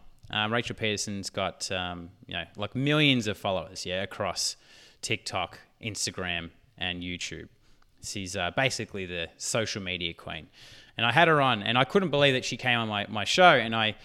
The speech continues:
I said to her, I felt like I was in debt to her. And I messaged her after the podcast and I said, "Hey, look, I, I owe you, yeah? Like, I just wanna say thank you much, so much for coming on." Um,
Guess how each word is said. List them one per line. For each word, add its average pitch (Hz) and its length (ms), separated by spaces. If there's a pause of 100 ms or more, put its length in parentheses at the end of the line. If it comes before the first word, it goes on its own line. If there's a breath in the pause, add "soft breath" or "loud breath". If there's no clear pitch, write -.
(280 loud breath)
I - 80
said - 400
to 143 120
her, 107 120
I 143 120
felt 196 380
like 165 240
I 127 120
was 113 200
in 98 180
debt 135 300
to 135 160
her. 82 200
And 120 140
I 127 120
messaged 156 500
her 117 160
after 107 280
the 98 120
podcast 127 440
and 117 40
I - 20
said, 113 180
"Hey, 139 180
look, 131 160
I, 143 140
I 131 320
owe 113 40
you, 92 300
yeah? 92 320
Like, 110 220
I 110 80
just 110 120
wanna 123 120
say 110 160
thank 143 200
you 135 60
much, 117 160
so 117 140
much 101 160
for - 80
coming 95 260
on." 87 200 (680 loud breath)
Um, 104 460